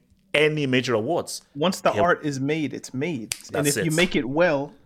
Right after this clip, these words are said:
Speaker 2: then it
Speaker 1: It's last,
Speaker 2: lasts.
Speaker 1: uh, it, that's it. It, it doesn't need an award for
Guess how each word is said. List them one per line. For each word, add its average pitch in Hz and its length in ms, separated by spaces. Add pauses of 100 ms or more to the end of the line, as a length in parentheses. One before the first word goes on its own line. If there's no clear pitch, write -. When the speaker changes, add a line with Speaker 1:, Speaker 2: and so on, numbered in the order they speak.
(360)
Speaker 2:
then 147 180
it 147 80
Speaker 1:
It's 131 160
last, 131 300
Speaker 2:
lasts. - 20
Speaker 1:
uh, 107 180
it, 156 80
that's 123 280
it. 104 180
It, 139 100
it 147 100
doesn't 170 240
need 151 120
an 120 160
award 113 280
for 113 200